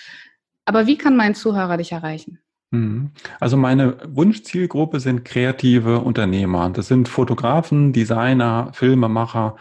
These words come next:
Speaker 2: Coaches habe ich auch teilweise.
Speaker 1: Mhm.
Speaker 2: Aber ich bin natürlich, äh, von der Historie her, weil ich viele Jahre in dem Fotografieumfeld unterwegs war, habe ich da vorhin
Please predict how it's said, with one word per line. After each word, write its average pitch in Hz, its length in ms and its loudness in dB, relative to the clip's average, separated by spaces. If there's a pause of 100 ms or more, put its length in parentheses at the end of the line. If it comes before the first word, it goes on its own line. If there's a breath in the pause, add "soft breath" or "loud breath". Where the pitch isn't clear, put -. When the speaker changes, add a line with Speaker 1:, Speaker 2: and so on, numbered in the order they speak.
(120)
Speaker 2:
Coaches 135 640 0
habe 113 180 -4
ich - 120 -10
auch 127 200 0
teilweise. 120 720 -2
Speaker 1:
Mhm. 208 220 -4 (120)
Speaker 2:
Aber 110 140 -2
ich 110 80 -2
bin 123 80 2
natürlich, 113 560 0
äh, 110 160 0
von 113 240 0
der 110 80 2
Historie 123 480 0
her, 117 240 0
weil 104 140 -2
ich 104 240 -6
viele 135 240 2
Jahre 110 380 0
in 113 180 -2
dem 101 180 0
Fotografieumfeld 123 1120 0
unterwegs 107 520 -4
war, 107 320 0 (500 soft breath)
habe 101 100 -2
ich 98 60 -2
da 101 160 4
vorhin 101 500 0